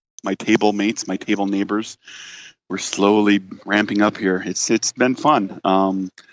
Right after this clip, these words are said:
sold some copies of Capers, sold, like I said, a bunch of Die Laughing. I sold a few copies of Murders and Acquisitions, a bunch of demos.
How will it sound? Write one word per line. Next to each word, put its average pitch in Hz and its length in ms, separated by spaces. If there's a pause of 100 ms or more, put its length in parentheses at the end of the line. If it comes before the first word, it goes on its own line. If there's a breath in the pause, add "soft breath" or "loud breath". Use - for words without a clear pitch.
(180 loud breath)
sold 107 300
some 107 520
copies 113 360
of 104 140
Capers, 135 440
sold, 113 300
like 101 180
I 95 40
said, 104 180
a 98 40
bunch 104 180
of 98 60
Die 98 140
Laughing. 117 440
I 98 40
sold 120 260
a 107 40
few 131 160
copies 117 360
of 101 60
Murders 107 260
and 104 80
Acquisitions, 151 640
a - 40 (540 loud breath)
bunch 113 200
of 95 80
demos. 165 640